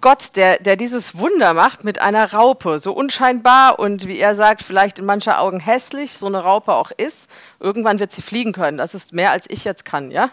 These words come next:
<laughs> Also, das ist wunderschön, so ein Schmetterling. Und, ähm, Gott ist es, der dieses Wunder macht, in, auch in dir und in mir. Und, ähm,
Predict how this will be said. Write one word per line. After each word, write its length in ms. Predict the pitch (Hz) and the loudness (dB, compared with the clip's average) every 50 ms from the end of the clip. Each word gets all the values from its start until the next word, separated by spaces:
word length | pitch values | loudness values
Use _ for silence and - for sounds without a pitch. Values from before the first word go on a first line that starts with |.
| - - - - - - - | -6 -12 -10 -10 -12 -12 -14
<laughs> 380 | - - - - - - - | -16 -18 -18 -18 -18 -8 -4
Also, 280 | - 208 202 214 202 - | -2 0 2 0 0 0
das 220 | - - 208 214 226 | 0 0 0 0 0
ist 240 | - 220 - - - - | -2 -4 -6 -8 -12 -8
wunderschön, 560 | 170 196 262 269 262 240 - - 254 262 254 | -4 -2 0 2 2 2 2 0 -2 -2 -2
so 80 | 202 180 | -2 -4
ein 80 | 165 | -6
Schmetterling. 580 | - - 185 156 - 165 160 147 147 143 143 - _ _ _ _ _ - - - - _ | -6 -6 -6 -6 -6 -6 -8 -8 -8 -10 -12 -14 _ _ _ _ _ -20 -20 -20 -16 _
Und, 360 | - - 208 202 196 190 180 - - | 0 2 2 2 2 0 -2 -2 0
ähm, 340 | 185 185 185 185 185 185 - _ _ _ _ _ _ - | 0 2 0 0 -4 -6 -8 _ _ _ _ _ _ 2
Gott 180 | 240 277 - | 2 2 2
ist 220 | - 220 208 - - | 2 -2 -4 -4 -4
es, 120 | 180 - | -6 -4
der 140 | - 180 170 | -2 -2 -2
dieses 380 | 170 185 170 165 175 - - - | -2 -4 -8 -8 -8 -8 -8 -6
Wunder 260 | 208 208 185 175 165 | -4 -2 0 0 0
macht, 300 | 160 170 170 - - - | 2 0 -2 -2 -6 -10
in, 180 | 196 190 180 - - | -10 -10 -8 -4 0
auch 180 | - 226 240 | 0 0 2
in 160 | 220 185 180 | 0 -4 -6
dir 320 | - 214 226 247 247 240 - | -6 -4 -2 0 0 0 0
und 160 | - 175 156 | -2 -6 -10
in 160 | 151 165 175 | -10 -8 -6
mir. 300 | 196 220 254 277 320 330 - _ _ _ _ _ _ _ _ _ - | -4 -2 -2 -2 -2 -4 -8 _ _ _ _ _ _ _ _ _ -2
Und, 460 | 202 208 202 202 202 196 196 - - - - | 0 2 2 2 2 0 -2 -4 -8 -6 -2
ähm, 500 | - 196 196 196 196 202 196 196 202 190 | 2 2 2 2 2 0 -2 -4 -4 -6